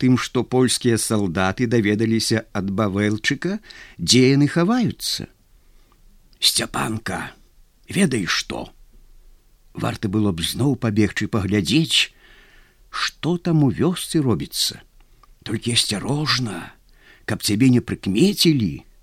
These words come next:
"Няхай спухну, калі мяне прыкмецяць", горача сказаў узрадаваны хлапчук. "Ну ідзі, ідзі, і не маруць там, варочайся адразу назад,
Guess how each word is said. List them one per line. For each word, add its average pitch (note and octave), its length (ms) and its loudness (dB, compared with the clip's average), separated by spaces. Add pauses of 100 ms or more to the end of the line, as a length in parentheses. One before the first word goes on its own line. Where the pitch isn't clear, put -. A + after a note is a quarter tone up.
(920)
"Няхай A#3 460 4
спухну, D#3+ 960 2 (500)
калі F#3+ 240 4
мяне G3+ 240 8
прыкмецяць", F3 960 2 (420)
горача C3 460 4
сказаў E3 480 0
узрадаваны C3+ 680 2
хлапчук. - 680 -6 (460)
"Ну G#2 160 -4
ідзі, F#2 320 0 (180)
ідзі, G#2 480 0 (760)
і B2 180 0
не B2+ 120 6
маруць A#2+ 540 2
там, - 420 -8 (540)
варочайся G2 800 0
адразу F#2 480 -6
назад, - 720 -6